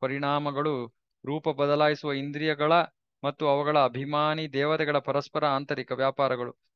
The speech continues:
ದೇಹದ ಒಂದು ಅಂಗವು ಇನ್ನೊಂದು ಅಂಗದ ಮೇಲೆ ದಾಳಿ ಮಾಡಿದರೆ ದೇಹಿಯು ಯಾರ ಮೇಲೆ ಕೋಪಿಸಿಕೊಳ್ಳಬೇಕು? ಹ್ಮ್, ಇವಾಗ ಇಂದ್ರಿಯಗಳು ಎಲ್ಲವನ್ನೂ ಕೂಡ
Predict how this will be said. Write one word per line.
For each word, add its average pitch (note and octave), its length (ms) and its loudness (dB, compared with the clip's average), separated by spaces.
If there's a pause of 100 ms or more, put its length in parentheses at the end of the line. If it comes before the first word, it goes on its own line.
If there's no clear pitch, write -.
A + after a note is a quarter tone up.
(320)
ದೇಹದ C#3+ 300 4
ಒಂದು E3 280 0
ಅಂಗವು D#3+ 360 -2
ಇನ್ನೊಂದು D#3+ 460 -2
ಅಂಗದ D#3 500 -2
ಮೇಲೆ D3 320 -2
ದಾಳಿ C3+ 260 4
ಮಾಡಿದರೆ C#3 460 0 (680)
ದೇಹಿಯು E3+ 320 2
ಯಾರ E3 360 4
ಮೇಲೆ G#3 220 2
ಕೋಪಿಸಿಕೊಳ್ಳಬೇಕು? F#3 840 -2 (680)
ಹ್ಮ್, C3+ 240 -8 (560)
ಇವಾಗ A2 240 -8 (1120)
ಇಂದ್ರಿಯಗಳು E3 640 2
ಎಲ್ಲವನ್ನೂ D#3 480 2
ಕೂಡ D3 160 -2